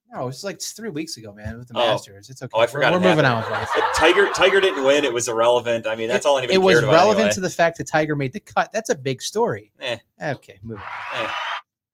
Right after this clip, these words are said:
Speaker 2: I'm moving on from that. All right. Uh, speaking of moving on, we have to move on from the Cavaliers season.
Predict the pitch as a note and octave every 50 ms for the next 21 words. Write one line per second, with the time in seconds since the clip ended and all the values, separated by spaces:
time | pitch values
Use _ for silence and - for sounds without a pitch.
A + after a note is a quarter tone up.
0 | _ _ _ _ _ _ - A2 G#2+ A2 A2 G#2+ G#2 G2+ G2+ G2+ G2+ - - G#2
1 | G#2 G2+ G2+ - _ _ _ _ _ _ _ - C3 B2+ B2 A#2 - - - B2+
2 | B2 A#2+ A#2+ - - - - C#3 B2 B2 B2+ A2+ A2+ A#2 A#2 A#2 G#2+ G#2+ A2+ A#2
3 | D3 D3 - B2 B2+ B2+ B2 A#2+ A#2+ A#2+ A#2 - A2+ A2 - - B2+ B2 A2+ A2+
4 | A#2 A2+ A2 G#2+ - - A2+ A2 G#2+ G#2 G#2 F#2+ G2